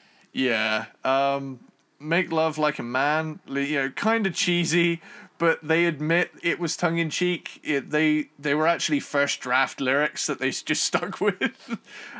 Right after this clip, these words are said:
Um, but I don't look to eighties hard rock and glam for stuff that wouldn't be considered somewhat cheesy. You know, I, I don't come to this music for, for depth. I come to it for a good <laughs> time.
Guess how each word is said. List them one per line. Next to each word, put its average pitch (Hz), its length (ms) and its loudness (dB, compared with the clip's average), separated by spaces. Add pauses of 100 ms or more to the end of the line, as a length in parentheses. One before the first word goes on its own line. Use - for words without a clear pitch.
Um, 156 540 0 (560)
but 180 340 2
I 196 120 4
don't 202 260 0
look 156 260 2
to 123 160 0
eighties 139 380 0
hard 127 280 -4
rock 131 300 -4
and 120 140 -8
glam 123 340 -2
for 120 160 -8
stuff - 540 -2
that 127 240 -4
wouldn't 139 340 -4
be 135 160 -2
considered 123 560 -6
somewhat 127 380 -4
cheesy. 139 400 -2
You 139 180 -2
know, 135 160 0
I, 143 180 2
I 160 40 2
don't 180 200 0
come 156 280 -2
to 135 140 -6
this 131 260 -4
music 135 420 -4
for, 113 320 -2 (320)
for - 140 -6 (180)
depth. - 580 -2
I 127 120 0
come 147 240 -2
to 143 160 -2
it - 100 -4
for 127 160 -2
a 123 60 0
good - 260 -4
<laughs> - 0 -
time. 185 800 0